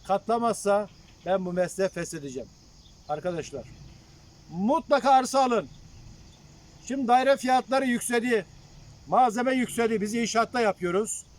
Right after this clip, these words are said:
Vatandaşın alım gücü kalmadı arkadaşlar. Krediler de yüksek.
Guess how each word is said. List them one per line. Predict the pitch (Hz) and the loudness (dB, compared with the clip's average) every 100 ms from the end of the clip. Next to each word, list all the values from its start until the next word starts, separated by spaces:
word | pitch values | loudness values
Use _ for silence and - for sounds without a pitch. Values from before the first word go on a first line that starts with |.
| - - - | -20 -20 -6
Vatandaşın | 175 226 247 220 190 160 - | -2 0 0 0 -2 -4 -6
alım | 214 233 185 143 | 2 2 2 -4
gücü | 190 226 208 277 - | -6 -4 -2 -4 2
kalmadı | 233 262 233 190 | 2 4 0 0
arkadaşlar. | 180 - 254 247 - 180 135 - - - - - - - - | -2 -2 0 -2 0 -4 -4 -12 -18 -18 -18 -18 -20 -20 -14
Krediler | - 208 277 302 294 | -4 -2 2 4 4
de | 285 | 4
yüksek. | 277 - 233 226 - | 0 -2 -2 -4 -6